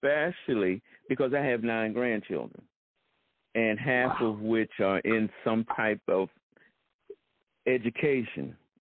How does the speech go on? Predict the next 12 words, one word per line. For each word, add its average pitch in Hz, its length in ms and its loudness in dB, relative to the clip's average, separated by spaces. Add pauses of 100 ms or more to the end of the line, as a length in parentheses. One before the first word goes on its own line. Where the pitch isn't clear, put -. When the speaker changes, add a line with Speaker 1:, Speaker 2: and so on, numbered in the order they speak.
(300)
Speaker 1:
you 120 80 2
know, 110 180 2 (100)
be 117 200 2
it - 180 -4
elementary 120 880 0 (640)
or 107 300 2
high 123 380 -2 (100)
school, 80 340 0 (640)
or 123 160 0
even 127 380 0
beyond 117 680 0
that. 80 240 -4